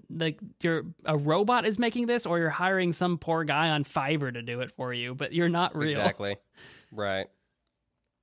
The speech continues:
Speaker 1: And that's
Speaker 2: How
Speaker 1: not a
Speaker 2: many
Speaker 1: shot at
Speaker 2: did
Speaker 1: Fiverr. It's just super generic. That's all.
Speaker 2: Do you know, uh, how many I got there? Did I just get one?
Speaker 1: You got two, believe it or not.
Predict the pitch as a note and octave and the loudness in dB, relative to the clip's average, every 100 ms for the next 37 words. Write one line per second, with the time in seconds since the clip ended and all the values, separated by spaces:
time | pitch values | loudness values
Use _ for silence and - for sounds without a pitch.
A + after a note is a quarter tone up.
0 | _ _ _ _ _ _ _ _ - E3 | _ _ _ _ _ _ _ _ -6 0
1 | E3 - C#4+ C#4 A#3 F#3+ D#3+ C#3+ E3+ F#3 | 4 6 6 6 6 6 4 4 4 6
2 | D3+ C3 D3 - F#3 - - F3 E3 F3 | 4 4 2 2 0 0 0 0 2 0
3 | D3+ C3+ C#3 C#3+ A2+ - C#3 A#2+ G#2 C3+ | 2 0 2 0 -2 -6 -8 -6 -6 -8
4 | - - _ _ _ _ _ _ _ _ | -10 -20 _ _ _ _ _ _ _ _
5 | _ _ _ _ _ - B2+ - C3+ D#3 | _ _ _ _ _ -20 -14 -4 0 2
6 | D#3+ D3+ B2+ A2+ G#2 G2 - _ _ _ | 2 4 4 4 4 2 -2 _ _ _
7 | - - B2 A#2 A2+ A2 A#2 A2+ G#2+ A2+ | -8 0 2 2 2 0 -2 -2 -2 -4
8 | A#2+ B2+ A2+ F2+ F2 G2 - _ _ _ | -4 -6 -4 -2 -4 -4 -8 _ _ _
9 | _ - E3 E3+ - - G3+ E3 F#2+ - | _ -6 -4 -2 -4 -4 -2 -4 -6 -10
10 | B2+ A#2+ A#2 G2+ F#2 E2 | -8 -8 -10 -10 -10 -12